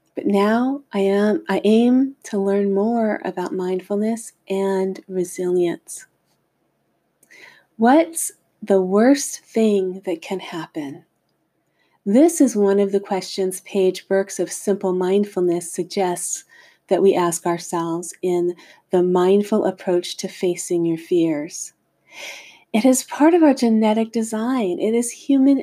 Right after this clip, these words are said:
nature to constantly seek information, try new things, and grow. While we are doing that, we can't forget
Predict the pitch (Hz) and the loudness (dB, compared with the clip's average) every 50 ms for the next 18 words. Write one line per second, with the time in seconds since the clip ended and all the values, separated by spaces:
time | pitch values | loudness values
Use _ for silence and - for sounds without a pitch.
0 | - - 220 226 240 254 277 294 285 - - 185 175 185 - 233 226 - - - | -2 -4 -4 -2 0 2 0 0 0 -2 -8 -8 -8 -6 -8 -8 -8 -10 -12 -10
1 | - 262 277 302 320 - - - - - 240 226 226 - - - 226 226 233 220 | -4 0 0 0 0 0 -4 -6 -4 -2 -4 -4 -4 -6 -6 -6 -6 -4 -2 -2
2 | 214 202 - 214 196 202 202 196 202 196 - - 190 180 175 160 - - - - | -2 -2 -4 -4 -2 0 2 2 0 0 -4 -6 -4 -2 -2 -2 -4 -6 -6 -4
3 | 202 202 196 196 196 196 196 196 196 196 - 196 190 185 185 185 185 170 165 165 | -2 -2 0 0 0 2 2 0 0 0 0 0 2 2 0 0 0 -2 -2 0
4 | 175 180 185 175 160 160 180 196 _ _ _ _ _ _ _ _ _ _ _ _ | 0 0 0 0 0 -2 -4 -8 _ _ _ _ _ _ _ _ _ _ _ _
5 | _ _ - - 233 240 240 254 269 294 285 277 285 - 233 240 247 247 220 196 | _ _ 0 2 4 4 6 6 6 6 4 4 4 2 4 4 6 6 6 4
6 | 180 175 175 175 - - - 214 208 - - - 233 220 - - - - 220 208 | 4 2 0 -2 -4 -4 -4 -6 -6 -4 -2 -2 -2 -2 -2 -4 -8 -8 -8 -4
7 | - 226 240 240 220 | -2 -2 0 0 -2